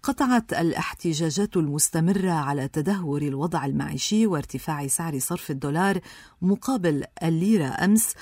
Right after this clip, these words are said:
أوصال لبنان في أوسع وأكبر تحرك احتجاجي منذ أشهر، وشملت مختلف المناطق في الشمال والجنوب والبقاع والعاصمة بيروت،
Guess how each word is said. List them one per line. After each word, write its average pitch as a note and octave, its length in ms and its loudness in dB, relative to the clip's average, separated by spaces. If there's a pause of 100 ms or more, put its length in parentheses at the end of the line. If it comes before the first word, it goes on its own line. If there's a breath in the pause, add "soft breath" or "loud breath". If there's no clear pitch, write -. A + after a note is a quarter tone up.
(300 loud breath)
أوصال A3 360 2
لبنان F#3 680 2 (160)
في F3 300 -4 (100)
أوسع D#3+ 560 -2
وأكبر D#3 640 -4
تحرك F3+ 580 -4
احتجاجي D3+ 720 0
منذ E3 380 2
أشهر، D#3+ 460 -2 (480 loud breath)
وشملت A#3+ 840 2
مختلف G#3 680 2
المناطق E3 580 -2
في - 120 -16
الشمال F3+ 600 0
والجنوب D3+ 680 -2
والبقاع F#3 680 2 (360 loud breath)
والعاصمة A3 600 4
بيروت، G#3+ 580 2